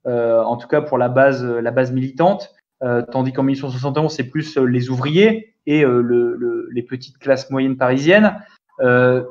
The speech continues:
mais le gros parallèle qu'on peut fixer, c'est que, c'est que c'est un mouvement qui s'est perdu dans ses revendications, évidemment, euh, qu'il a été perdu par le même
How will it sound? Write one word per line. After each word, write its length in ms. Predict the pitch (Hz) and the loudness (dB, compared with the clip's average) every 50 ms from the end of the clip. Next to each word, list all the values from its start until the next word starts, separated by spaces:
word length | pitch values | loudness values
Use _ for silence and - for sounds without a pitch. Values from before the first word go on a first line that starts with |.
| - | -2
mais 480 | 143 139 156 170 185 185 180 175 156 143 | 2 4 6 8 8 8 8 6 4 4
le 240 | 143 139 143 143 139 | 2 0 0 0 0
gros 320 | 135 131 135 127 160 196 190 | 0 -2 0 2 4 4 4
parallèle 380 | 185 170 151 151 151 160 160 | 4 4 6 6 6 4 2
qu'on 100 | 156 156 | 0 -4
peut 120 | 135 139 139 | -6 -8 -10
fixer, 340 | - - 131 - - 196 | -12 -14 -14 -10 -8 -8
c'est 140 | 185 185 165 | -6 -8 -10
que, 80 | - - - | -10 -12 -20
c'est 160 | - - - 139 | -20 -20 -20 -20
que 40 | |
c'est 160 | 131 - - 156 | -18 -10 -6 -4
un 60 | 147 | -4
mouvement 280 | 151 147 147 160 165 | -4 -4 -4 -4 -4
qui 120 | 165 165 160 | -4 -6 -8
s'est 180 | - - 139 | -10 -10 -8
perdu 460 | 135 - 170 170 151 147 139 143 170 190 | -4 0 2 2 2 0 -2 -6 -6 -4
dans 160 | 185 160 139 | -4 -6 -6
ses 160 | - - 147 | -6 -6 -6
revendications, 800 | 131 135 131 127 135 131 131 127 135 127 127 - - 170 190 202 175 | -4 -4 -2 -4 -4 -6 -8 -8 -8 -8 -8 -8 -8 -8 -8 -8 -10
évidemment, 540 | 131 127 123 - - 151 151 170 208 208 - - - - - _ _ _ _ _ _ - 135 | -14 -16 -14 -12 -10 -4 -2 0 0 0 -2 -10 -20 -20 -20 _ _ _ _ _ _ -4 0
euh, 720 | 127 127 123 123 123 120 120 120 120 120 120 120 117 117 - - _ _ _ _ _ | 0 2 2 2 2 2 2 0 0 0 0 -2 -4 -6 -10 -12 _ _ _ _ _
qu'il 180 | - - 143 | -8 0 2
a 60 | 151 151 | 4 4
été 240 | 151 151 - 170 | 4 4 2 0
perdu 340 | 156 170 160 151 151 - - | 2 2 2 2 0 0 0
par 160 | - 143 135 | 2 2 4
le 120 | 135 135 135 | 4 2 0
même 640 | 139 143 147 160 175 196 208 202 196 190 185 - | -2 -2 2 4 4 4 4 2 -2 -4 -6 -10